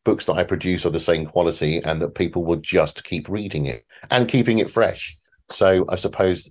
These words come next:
sort of thinking, do I need to write a new series maybe in twenty twenty-four?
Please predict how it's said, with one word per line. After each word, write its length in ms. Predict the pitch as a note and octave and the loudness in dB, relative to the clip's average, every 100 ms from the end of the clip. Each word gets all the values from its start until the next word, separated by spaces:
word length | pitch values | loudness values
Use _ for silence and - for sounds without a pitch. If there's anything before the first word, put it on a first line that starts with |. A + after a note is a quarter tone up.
| _ | _
sort 260 | - G2 F2 | -4 -2 0
of 80 | F#2+ | 0
thinking, 500 | A#2 G2 F#2+ F#2+ - - | 0 0 0 -2 -4 -4
do 140 | G2+ | 2
I 60 | G2 | 2
need 200 | F#2+ F2+ | 2 -4
to 160 | G2 | -8
write 240 | F2 E2+ F2 | -2 -2 0
a 40 | |
new 160 | E2+ E2+ | -4 -4
series 640 | - F#2+ F2+ F2 E2+ D#2+ | -4 0 2 4 2 0
maybe 540 | E2+ E2+ E2+ E2 E2 - | -2 -2 -2 -4 -4 -4
in 500 | E2 E2 E2 E2 D2+ | -4 -4 -4 -6 -6
twenty 440 | - F2 E2+ D#2 | -4 -2 -2 -6
twenty-four? 840 | - D#2+ D#2+ D2+ A#2 A2 A2 G2+ | -6 -6 -6 -6 0 4 4 4